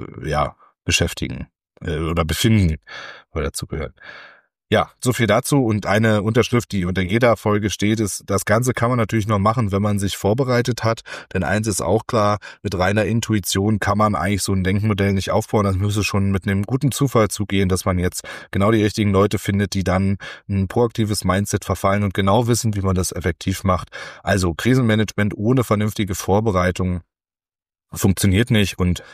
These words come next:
wird dann auch nicht vergleichbar. Und wenn man eben Ad-hoc-Strukturen betreibt, dann ist es vermutlich so, dass Effektivität und Proaktivität jetzt, ja, nicht die besonders höchsten Werte erreichen werden. Zumindestens zeigt mir das meine professionelle Erfahrung.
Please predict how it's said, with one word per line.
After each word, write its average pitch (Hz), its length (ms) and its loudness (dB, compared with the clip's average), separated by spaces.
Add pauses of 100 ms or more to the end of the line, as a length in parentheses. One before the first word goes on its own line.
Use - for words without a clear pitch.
(120)
wird 92 180 0
dann 95 140 4
auch 85 80 0
nicht 90 160 -2
vergleichbar. 87 720 0 (400)
Und 80 160 -6
wenn 82 80 0
man 80 180 -2
eben 78 320 -4 (240)
Ad-hoc-Strukturen 87 640 -2
betreibt, 82 480 -4
dann 78 180 -2 (300)
ist 123 140 2
es 143 140 2
vermutlich 120 540 2
so, 110 360 4 (300)
dass - 300 0 (220)
Effektivität 92 760 0
und 76 140 -4
Proaktivität 78 800 -4
jetzt, - 340 -8 (120)
ja, - 320 -8
nicht - 180 -10
die 80 80 -6
besonders 78 460 -4
höchsten 87 400 -2
Werte 78 260 -4
erreichen 92 540 0
werden. 90 400 2
Zumindestens 90 720 0
zeigt - 260 0
mir 90 80 0
das - 280 -2 (320)
meine 78 160 -2
professionelle - 560 -4
Erfahrung. 80 540 0